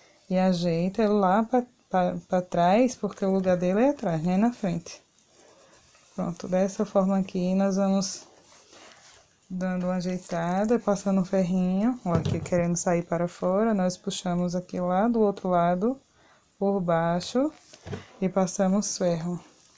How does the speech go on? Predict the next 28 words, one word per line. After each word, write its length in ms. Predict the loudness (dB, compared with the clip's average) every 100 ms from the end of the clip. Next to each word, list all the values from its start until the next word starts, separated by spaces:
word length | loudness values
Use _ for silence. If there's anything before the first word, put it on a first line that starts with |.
| -20 _ _ _ -20 _ _ -6
E 60 |
ele 200 | -2 -2
fica 320 | -2 -6 -6
dessa 420 | -4 0 0 -2 -6
forma 380 | -2 -2 2
aqui, 320 | 2 4 2 -4 -16 _ _ _ _ _ _ _ _
tá 120 | -2
ok? 380 | 0 -4 -4 -6 -10 _ -20 -20 _ _
Ó, 180 | -12 -12 -12
como 160 | -4 -2
é 60 |
que 80 | 0
vai 140 | -2 -2
ficar. 400 | -4 -6 -6 -8 _ -20 -20 -14 2
Nós 200 | 4 6
vamos 220 | 4 4
agora 280 | 4 6 4
aqui 180 | 2 2
por 240 | 4 4
fora 320 | 6 8 8
e 40 | 8
vamos 260 | 6 4
refilar 680 | 6 4 6 6 8 6 4
passando 420 | 2 2 2 4
uma 120 | 4
costura, 580 | 4 0 2 0 2 2
tá 120 | 2
bom? 280 | 2 6 4